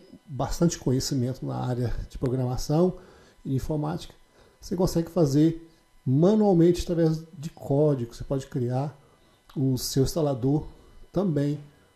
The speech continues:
manual. Recomendo também, se você quiser desenvolver suas habilidades, você pode fazer isso manualmente. Exi-,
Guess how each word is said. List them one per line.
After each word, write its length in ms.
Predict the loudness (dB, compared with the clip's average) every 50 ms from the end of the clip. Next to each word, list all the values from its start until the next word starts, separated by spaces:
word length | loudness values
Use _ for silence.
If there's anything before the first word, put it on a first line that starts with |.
| _ _
manual. 920 | -4 -2 0 2 4 4 6 6 8 8 8 8 6 4 4 2 0 0 -2
Recomendo 440 | -4 0 4 6 6 6 6 4 2
também, 400 | 2 0 2 2 2 2 0 0
se 180 | -2 -6 -8 -8
você 240 | -8 -8 -8 -10
quiser 500 | -8 -6 -6 -2 0 0 0 0 -2 -4 -6 -8 -14 -20 -20 -20 _ _
desenvolver 540 | -6 -2 0 0 0 2 0 -2 -2 -6 -12 -20 _ _ _ _ _ -18
suas 220 | -12 -8 -6 -4
habilidades, 560 | -2 0 0 2 2 2 0 0 -2 -6 -8 -14 -20 -20 _ _ _ _ _
você 160 | -10 -8 -4
pode 240 | 0 0 0 0 0
fazer 260 | 0 0 2 2 2
isso 300 | 2 0 -2 -4 -10 -14 -16 _
manualmente. 920 | -14 -10 -4 0 2 4 4 6 6 6 6 6 4 4 4 2 0 0 -2
Exi-, 220 | -2 -2 -2 -4